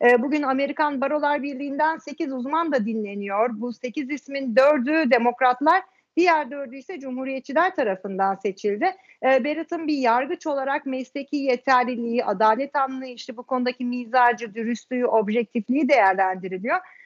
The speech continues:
Daha sonra Adalet Komisyonu, e, ki cumhuriyetçilerin liderliğinde olduğunu, e, belki de bu noktada eklemekte fayda var. İşte bu komisyon Barrett'ın adaylığını oylama sürecini başlatacak ve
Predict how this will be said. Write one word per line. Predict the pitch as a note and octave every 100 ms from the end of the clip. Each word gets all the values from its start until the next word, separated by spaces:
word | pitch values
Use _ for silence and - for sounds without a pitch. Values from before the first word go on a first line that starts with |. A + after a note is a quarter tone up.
| _ -
Daha | F4 F#4
sonra | F4+ E4+
Adalet | E4+ E4 E4 E4+
Komisyonu, | - D#4+ D#4 - D#4+ D4+ E4 F#4 F#4+ -
e, | B3+ C4
ki | C4+
cumhuriyetçilerin | B3 C4 C#4 C#4 C#4 C#4 D4+ F4+
liderliğinde | E4 B3+ C4 B3 B3+ A#3
olduğunu, | A3+ A3 A3+ A3
e, | A3 G3+ G#3+ G#3
belki | A3 A3 A3
de | G#3+
bu | A#3
noktada | A#3 - A3
eklemekte | G#3+ - A3 G#3+ - A3
fayda | A3+ A#3 D#4+
var. | C4+ F4+ - _ _
İşte | D4+ D#4 B3+
bu | F4+ F#4
komisyon | D#4+ C4+ - D4+ D#4+ D#4
Barrett'ın | D#4 D4 C#4 D#4
adaylığını | E4 C4 C4+ C4 C4 C#4 E4
oylama | C#4 C#4 C#4+ C#4
sürecini | - C4 A#3+ A3+ A3
başlatacak | G#3+ G#3+ - G#3+ A#3 C#4 D#4+ D#4
ve | D#4